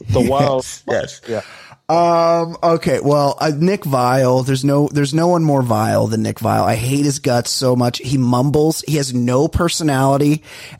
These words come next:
Speaker 2: And every week it's like he's fucking a new starlet. It's
Speaker 1: But,
Speaker 2: like,
Speaker 1: but
Speaker 2: oh,
Speaker 1: every time he's, every time he's on camera though, like,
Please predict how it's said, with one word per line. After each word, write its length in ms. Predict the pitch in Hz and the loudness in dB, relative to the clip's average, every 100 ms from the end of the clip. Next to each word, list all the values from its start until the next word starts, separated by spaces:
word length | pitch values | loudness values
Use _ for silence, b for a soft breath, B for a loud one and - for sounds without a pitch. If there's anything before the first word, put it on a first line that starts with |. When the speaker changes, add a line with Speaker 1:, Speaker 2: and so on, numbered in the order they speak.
| _ | _
Speaker 2:
And 180 | 143 139 135 | -2 0 0
every 300 | 156 160 156 | 0 2 2
week 360 | 147 151 139 - | 2 2 -2 -4
it's 260 | 135 - | -4 -2
like 160 | 135 120 | -2 -2
he's 200 | 127 117 | -2 -4
fucking 340 | - 120 131 | -2 -2 0
a 60 | 123 | 0
new 120 | 113 | 2
starlet. 560 | 110 - 117 110 104 90 - - _ _ _ _ _ _ _ | 0 0 0 2 0 -4 -10 -20 _ _ _ _ _ _ _
It's 120 | 139 | -2
Speaker 1:
But, 20 | 151 | 0
Speaker 2:
like, 140 | 139 135 | 0 0
Speaker 1:
but 60 | |
Speaker 2:
oh, 160 | 240 247 | 2 2
Speaker 1:
every 140 | 196 | 0
time 200 | - - 254 | -4 -10 -14
he's, 200 | - - - _ _ - | -14 -16 -16 _ _ -6
every 200 | 208 262 | -4 -2
time 200 | 262 247 | -2 -2
he's 120 | 240 | 0
on 140 | 220 175 | -2 -2
camera 400 | - 214 240 202 | -4 -2 0 2
though, 240 | 160 147 | 2 4
like, 320 | 135 127 - | 2 0 -6